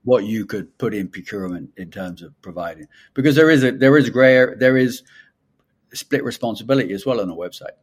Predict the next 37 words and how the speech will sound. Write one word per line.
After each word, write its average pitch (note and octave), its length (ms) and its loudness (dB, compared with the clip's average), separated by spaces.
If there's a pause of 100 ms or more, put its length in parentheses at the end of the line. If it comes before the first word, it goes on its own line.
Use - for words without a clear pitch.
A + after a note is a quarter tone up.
(120)
Uh, F2+ 120 -6 (480)
some, A#2+ 380 -6
some C3 240 -2
content A#2 440 -2
your A#2 220 0
marketing A2+ 520 -4
team A2+ 240 -8
may G#2+ 140 -4
be G#2 120 -10
generating, G#2+ 640 -4 (520)
uh, G2+ 280 -8 (680)
o-, A2 240 -6
other A#2+ 240 -2
things G#2+ 320 -8
other G2+ 220 -6
teams G2 280 -8
may F#2+ 100 -8
be F2 100 -10
generating. F2 420 -12
So A#2 120 -10
you C3 100 2
have C3+ 120 2
to B2+ 80 -6
worry, A2+ 300 -2
you A#2 100 -4
have A2+ 100 -4
to A#2 80 -12
also A2 320 -8
consider G2 520 -12
that F#2 200 -6
it's - 140 -18
not F#2+ 180 -12
just F#2+ 200 -14
one F#2+ 200 -6
person's F2 440 -14
responsibility. - 800 -18
So. - 140 -20